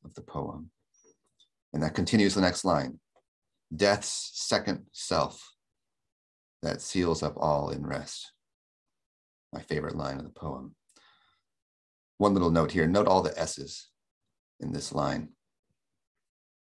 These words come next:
Death's second self that seals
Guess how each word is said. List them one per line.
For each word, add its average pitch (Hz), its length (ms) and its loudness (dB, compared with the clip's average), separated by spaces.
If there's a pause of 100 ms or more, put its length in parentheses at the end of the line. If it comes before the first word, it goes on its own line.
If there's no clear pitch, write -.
(320)
Death's 92 680 2
second - 640 0
self - 580 0
that - 180 0
seals 92 720 2